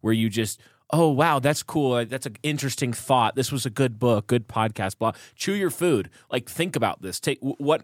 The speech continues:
areas of chaos exist in my world? You know, where,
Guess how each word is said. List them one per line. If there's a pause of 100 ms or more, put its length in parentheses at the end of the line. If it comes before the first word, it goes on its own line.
areas
of
chaos
exist
in
my
world? (560)
You
know,
where,